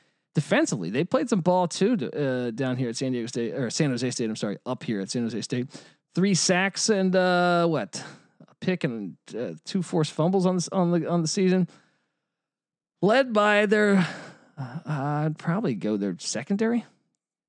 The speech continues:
Trey Webb. Trey Webb and Trey Jenkins both at safety, uh, fourteen tackles and twelve tackles. Uh, Jenkins has a pick.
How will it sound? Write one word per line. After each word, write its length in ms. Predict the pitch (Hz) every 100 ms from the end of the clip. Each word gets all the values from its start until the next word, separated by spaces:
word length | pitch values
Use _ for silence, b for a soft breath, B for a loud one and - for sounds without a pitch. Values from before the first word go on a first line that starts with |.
| -
Trey 220 | - 120
Webb. 400 | 135 131 160 175 - _ _ _ _ _ _ _ _
Trey 140 | 147
Webb 240 | 151 143 156
and 100 | 120
Trey 220 | - 156
Jenkins 400 | 127 127 156 135
both 220 | 120 147
at 100 | 113
safety, 500 | - 123 147 170 156
uh, 140 | 117 82
fourteen 460 | 135 127 - 147
tackles 400 | 135 135 147 139
and 100 | 104
twelve 220 | - 131
tackles. 440 | 139 139 143 139 127
Uh, 120 | 104
Jenkins 360 | 98 127 - 123
has 140 | 110
a 60 | 127
pick. 420 | - 160 -